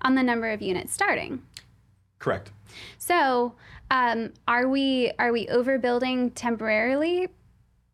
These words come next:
Speaker 1: Potentially. Um, if you compare what we're building right now to the long-term needs of how much housing we need in Philly, we're actually still underbuilding.
Speaker 2: We are, yep.
Speaker 1: Um,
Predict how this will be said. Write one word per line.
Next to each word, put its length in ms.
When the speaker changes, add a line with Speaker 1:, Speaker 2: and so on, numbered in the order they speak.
Speaker 1:
Potentially. 1160
Um, 380
if 140
you 100
compare 420
what 140
we're 120
building 300
right 260
now 540
to 420
the 160
long-term 640
needs 500
of 140
how 100
much 140
housing 320
we 80
need 180
in 100
Philly, 280
we're 180
actually 460
still 280
underbuilding. 640
Speaker 2:
We 80
are, 180
yep. 180
Speaker 1:
Um, 460